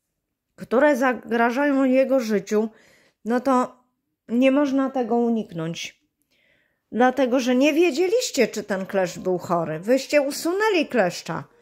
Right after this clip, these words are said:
ale musicie obserwować skórę psa, czy nie ma tam zaczerwienienia.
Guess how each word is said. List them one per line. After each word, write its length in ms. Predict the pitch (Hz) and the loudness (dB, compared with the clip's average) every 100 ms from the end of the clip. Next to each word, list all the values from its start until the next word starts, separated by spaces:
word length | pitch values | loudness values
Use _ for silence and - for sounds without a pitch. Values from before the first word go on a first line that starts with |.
| _ _ _ _ _ - | _ _ _ _ _ -2
ale 300 | 233 233 247 - _ _ | 0 0 -2 -8 _ _
musicie 480 | 247 285 - 311 359 | -6 -4 -4 -2 0
obserwować 720 | 330 - 330 285 285 240 247 | 0 0 0 0 -2 -2 -4
skórę 540 | - - - 285 233 214 | -6 -10 -2 0 0 -2
psa, 460 | - - 294 349 - _ _ _ _ - | -4 0 0 0 -4 _ _ _ _ -6
czy 140 | 294 | -2
nie 200 | 277 277 | 2 2
ma 180 | 277 277 | 0 -4
tam 280 | 277 247 247 | -2 -2 -2
zaczerwienienia. 1000 | 233 233 240 202 214 196 165 156 - | -2 -2 -2 -2 -2 -4 -4 -8 -10